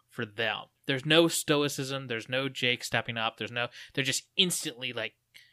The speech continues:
keeled over by this. And they've come across way more messed up things than this. Way more messed up. But they just fall apart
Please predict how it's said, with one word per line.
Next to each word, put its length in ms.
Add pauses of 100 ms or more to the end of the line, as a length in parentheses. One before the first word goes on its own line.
(220)
keeled 300
over 180
by 100
this. 240
And 120
they've 160
come 140
across 440 (160)
way 360
more 220
messed 380
up 180
things 280
than 140
this. 400 (220)
Way 480
more 180
messed 300
up. 200 (300)
But 120
they 120
just 280
fall 440
apart 600